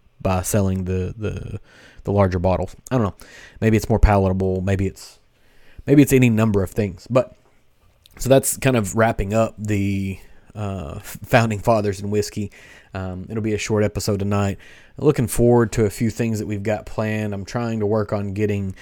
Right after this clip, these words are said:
um, some folks in to talk about American Single Malt. Uh, we'll have Penelope coming up very soon, uh, working with, um, someone from Maker's Mark to try to come on an episode and, and chit chat.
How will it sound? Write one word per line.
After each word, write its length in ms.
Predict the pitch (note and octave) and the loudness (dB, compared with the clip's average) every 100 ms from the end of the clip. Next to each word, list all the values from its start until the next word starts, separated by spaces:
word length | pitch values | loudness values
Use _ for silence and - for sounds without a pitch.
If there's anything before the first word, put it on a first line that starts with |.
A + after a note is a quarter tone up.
| - - - | -20 -20 -6
um, 640 | G2+ F#2+ F#2 F2+ F2+ F2+ G2 | -2 0 -2 -4 -8 -12 -10
some 200 | - G2+ | -8 -4
folks 360 | A2 G#2+ - | 0 -2 -2
in 200 | A2 G#2 | -2 -2
to 60 | G2 | -2
talk 280 | - G2+ G2+ | -2 -2 0
about 180 | G#2 F#2+ | 0 0
American 360 | G2+ F#2+ G2 | 0 -4 -4
Single 260 | - C#3 B2+ | -2 0 2
Malt. 420 | B2+ A#2+ A#2 - | 6 6 6 2
Uh, 360 | - G2 F#2 F2+ F2+ - - | -4 0 0 0 -4 -10 -14
we'll 240 | F#2 G2 F2+ | -10 -6 -4
have 340 | - G2 - | -2 -4 -2
Penelope 480 | - G2 G#2+ A2 A#2+ | -4 -2 -2 -2 -4
coming 320 | - A2+ A2+ | -2 0 0
up 140 | A2+ - | 0 0
very 240 | A2 G#2+ | 2 2
soon, 440 | G2 A#2 A2 G#2+ G#2 - - - - | 0 2 2 2 -2 -8 -20 -20 -12
uh, 280 | G2 F2+ F2 | -8 -6 -6
working 460 | G2+ G#2 G2+ G2+ G2 | -2 -2 -2 -6 -2
with, 600 | G#2 G#2+ G2+ - - - - | 0 0 -2 -4 -10 -18 -18
um, 1000 | F2+ D#2 C#2 G#1 - A1 G#1+ G#1+ A1 G#1+ - - - - - - | -16 -14 -16 -16 -16 -18 -18 -20 -20 -20 -20 -20 -20 -20 -20 -6
someone 260 | A#2 G#2 | -4 -2
from 140 | - F#2+ | -4 -4
Maker's 320 | F#2 F2+ F2+ | -4 -6 0
Mark 280 | A2+ B2+ - | 4 4 2
to 100 | - | 2
try 180 | B2 | 2
to 60 | A2 | 4
come 160 | A#2+ A2+ | 2 0
on 200 | A2 G#2+ | 0 0
an 80 | |
episode 720 | G#2+ - G#2+ A2+ G#2+ G#2 G#2 G2+ | -2 -4 -4 -2 0 2 2 0
and, 300 | G2+ G2+ - | -4 -8 -8
and 200 | G#2 G2 | -8 -6
chit 240 | A2 D#2+ | -8 -8
chat. 360 | - G2+ G2 | -6 -6 -6